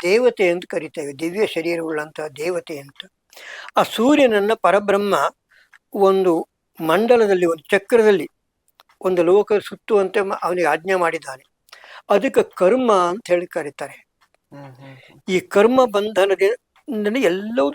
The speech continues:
Speaker 1: ಸಹ ನಡೀತದೆ ಜಗತ್ತಿನಲ್ಲಿ. ಅದು ಕರ್ಮ ಬಂಧನ, ಅದಕ್ಕೊಂದು ಧರ್ಮ ಇದೆ.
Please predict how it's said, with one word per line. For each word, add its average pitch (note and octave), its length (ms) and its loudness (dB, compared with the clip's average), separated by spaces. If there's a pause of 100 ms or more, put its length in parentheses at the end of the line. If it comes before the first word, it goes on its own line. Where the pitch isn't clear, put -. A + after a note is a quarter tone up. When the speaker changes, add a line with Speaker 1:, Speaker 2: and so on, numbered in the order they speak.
Speaker 1:
ಸಹ A#3+ 100 2
ನಡೀತದೆ E3+ 440 -2
ಜಗತ್ತಿನಲ್ಲಿ. D3 680 -10 (920)
ಅದು G3+ 140 4 (120)
ಕರ್ಮ C4 340 4
ಬಂಧನ, G3+ 400 0 (1600)
ಅದಕ್ಕೊಂದು G3 440 2
ಧರ್ಮ A#3+ 340 2
ಇದೆ. E3 380 -4